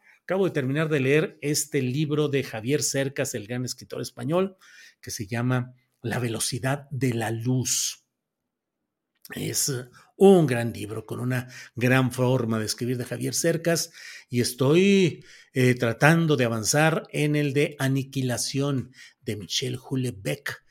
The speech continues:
que fue el niño terrible de la literatura francesa, siempre provocador, con un libro que no es tan provocador como anteriores de él, pero muy interesante, Aniquilación.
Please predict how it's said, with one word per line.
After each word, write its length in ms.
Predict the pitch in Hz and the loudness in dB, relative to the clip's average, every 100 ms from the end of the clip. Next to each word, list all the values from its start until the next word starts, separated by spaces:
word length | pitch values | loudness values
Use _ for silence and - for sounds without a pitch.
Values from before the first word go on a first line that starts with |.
| - - | -20 -20
que 120 | - 104 | -12 -10
fue 420 | - 127 131 131 | 0 2 2 -2
el 440 | 117 110 110 110 127 | -6 -4 -4 -2 2
niño 360 | 156 151 139 | 4 4 2
terrible 520 | 143 117 143 156 143 131 | -2 -2 0 0 2 2
de 100 | 120 | 0
la 100 | 117 | -4
literatura 540 | 117 120 120 143 131 | -6 -8 -6 -4 -4
francesa, 640 | 127 123 175 180 190 180 - - - | -4 -4 -2 0 0 0 -4 -20 -16
siempre 520 | - 127 131 127 120 | -8 0 0 0 -4
provocador, 840 | 113 101 101 - 110 143 185 196 190 - _ _ | -4 -8 -8 -10 -4 4 4 4 -4 -20 _ _
con 220 | 180 233 | -10 -6
un 140 | 269 254 | -2 0
libro 320 | 247 262 240 | 0 -2 -4
que 180 | 214 208 | 0 0
no 220 | 226 233 | 2 0
es 160 | - | -2
tan 200 | 202 175 | -2 -2
provocador 600 | 160 151 147 147 170 180 | 0 0 2 2 2 2
como 220 | 170 151 131 | 0 0 0
anteriores 580 | 127 131 160 160 147 | 0 2 4 4 2
de 200 | 147 190 | 4 8
él, 200 | 226 220 - - - | 6 6 -8 -20 -4
pero 180 | 120 120 | 0 2
muy 180 | 131 | 4
interesante, 720 | 131 - 98 - 110 101 - - | 2 0 -4 -4 -6 -6 -10 -10
Aniquilación. 720 | 107 104 - 98 92 - | -12 -12 -14 -12 -8 -10